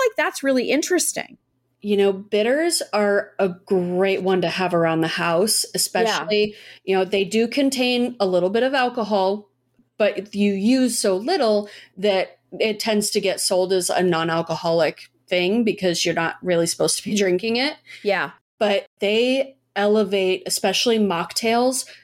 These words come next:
Speaker 2: just right away. You, you
Speaker 1: Yeah.
Speaker 2: put five or six drops of bitters in there, and it gives it that complexity that the liquor would normally bring.
Speaker 1: In fact, this is sold in the seltzer aisle, I believe, at Whole Foods. So it's
Speaker 2: Mm-hmm.
Speaker 1: sold under non-alcoholic. So it must meet that standard, like you just mentioned, where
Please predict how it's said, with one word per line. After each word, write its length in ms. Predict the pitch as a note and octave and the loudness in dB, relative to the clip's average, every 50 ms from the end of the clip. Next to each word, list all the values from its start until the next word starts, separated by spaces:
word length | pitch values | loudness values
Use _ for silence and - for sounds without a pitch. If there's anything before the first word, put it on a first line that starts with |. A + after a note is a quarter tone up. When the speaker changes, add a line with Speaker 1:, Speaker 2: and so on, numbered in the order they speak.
| _ - | _ -4
Speaker 2:
just 260 | - G#3+ G3+ G#3 - | -2 -2 -2 0 -2
right 440 | G#3 F#3 F#3 F#3 F#3+ F3+ F3+ F#3 F3+ | -2 -2 0 0 2 2 2 2 0
away. 360 | D#3+ D#3+ D3 - - F3+ - _ _ _ _ _ - | 0 -2 -4 -6 -8 -12 -14 _ _ _ _ _ -6
You, 100 | - E3+ | -6 -4
you 180 | F3 F#3+ G3+ | 0 2 2
Speaker 1:
Yeah. 140 | G#3 G#3 F#3 E3+ A3 G#3+ | 2 2 2 4 2 2
Speaker 2:
put 60 | - - _ _ _ _ | 0 -2 _ _ _ _
five 220 | - G#3+ G3+ G#3 G#3+ | -4 -2 -2 0 0
or 80 | G#3+ | 0
six 260 | G#3 - A3+ G3+ - - | 0 0 -2 -2 -2 -2
drops 320 | A3+ G3+ G3 G3 - - | 0 0 0 -2 -4 -12
of 80 | G3+ - | -4 -2
bitters 340 | A#3+ B3+ C4+ C4+ A#3+ A3 | 0 2 2 2 0 2
in 120 | A3+ G#3 G3+ | 0 0 0
there, 220 | G#3 G3 F#3+ G3 - | 0 0 0 -2 -2
and 100 | - G3 | -2 -2
it 300 | F#3 - F#3+ F3 - - | -2 -2 -4 -14 -12 -4
gives 300 | - G#3+ G#3+ G#3 G3+ A3+ | -2 0 0 0 0 0
it 120 | G#3+ G3+ - | 0 0 0
that 200 | F#3 E3 - - | -2 -4 -4 -8
complexity 1000 | - - E3+ E3+ - - - G#3+ A3 G#3+ - - - G#3+ F#3+ F#3+ F#3 F3 E3+ E3+ - - - _ _ _ _ _ _ _ _ - | -12 -10 -10 -10 -10 -8 -4 -4 -4 -2 -4 -4 -2 0 0 2 0 0 -2 -4 -8 -18 -20 _ _ _ _ _ _ _ _ -6
that 260 | G3+ F#3+ G#3+ G3+ G#3 | -2 0 0 0 0
the 100 | G#3+ G3+ | 0 0
liquor 400 | F#3+ G3 A3 B3 B3 B3 A#3+ G#3+ | 0 2 0 0 0 0 0 0
would 160 | G3+ F#3 F#3+ F3+ | 0 0 0 0
normally 420 | G3 F#3+ F3 F3 E3+ E3 E3 D#3+ | 2 0 2 2 0 0 0 -2
bring. 460 | D#3+ E3+ D#3+ - - E2 - G#3 G#3+ _ _ _ _ _ _ _ - C4 | 0 0 -2 -2 -2 -6 -8 -10 -10 _ _ _ _ _ _ _ -2 -2
Speaker 1:
In 80 | B3 B3 | -2 0
fact, 240 | - B3+ B3+ B3+ | 0 -4 -4 -2
this 200 | A#3 C4 C#4+ - | -2 -2 0 2
is 120 | F4 E4 E4 | 0 0 -2
sold 420 | - - D#4 D#4 E4 D#4 D4 A3 - | 0 0 2 2 4 2 2 2 0
in 120 | A3+ A3+ | 0 0
the 80 | A3 G#3+ | 0 0
seltzer 520 | - - C4+ B3 C#4 D4 - - A#3+ - | -2 -2 0 0 0 0 0 -2 0 0
aisle, 360 | - E3+ E3 D3+ D#3 D3+ D3+ - | 0 0 0 0 -2 -2 -2 0
I 100 | F3 F#3 | -2 0
believe, 340 | F3+ F#3 F#3+ F#3+ F#3 F3+ E3 | 0 0 -2 0 0 0 0
at 100 | E3 - | 0 0
Whole 180 | F#3+ G3 F3 | 2 0 0
Foods. 320 | E3 - F3 D3+ C#3+ - - | 0 0 0 0 0 0 0
So 100 | - F#3 | 0 0
it's 140 | F#3 F#3 F3 | 0 0 -2
Speaker 2:
Mm-hmm. 60 | - | 0
Speaker 1:
sold 240 | B3 A#3 B3+ C#4 C4+ | 0 2 2 2 2
under 200 | C4 A#3+ G#3 G#3 | 0 0 0 0
non-alcoholic. 880 | G#3 G#3 G#3 G#3 G#3 G3 F#3+ F#3 F#3 G3+ F#3 G3 A#3+ A#3 G#3+ E3+ D#3+ - | 0 0 0 0 0 0 -2 -2 -2 -4 -4 -2 0 0 2 0 0 -2
So 160 | - - G3+ F#3 | -2 0 0 0
it 80 | - G3+ | 0 0
must 260 | G#3+ A3 A3 - - | 0 0 0 0 0
meet 220 | A3+ A3 F#3+ - | -2 -2 -2 -2
that 220 | G3+ F3+ D#3 - - | -2 -2 -2 -2 -6
standard, 420 | - - G3 F#3+ F#3 F#3 F#3 F3+ | -4 -4 -2 -2 0 -2 0 0
like 180 | F3 F3 - - | -2 -2 -2 -6
you 80 | F#3 | -4
just 220 | F3 E3+ E3 - - | -2 -2 -2 -2 -2
mentioned, 400 | F#3+ F#3 F#3+ F#3 - F#3 F#3 F3+ | -2 -2 -2 -2 -2 -2 -2 0
where 300 | E3+ D#3+ D#3+ D#3+ E3 | 0 0 0 -2 -4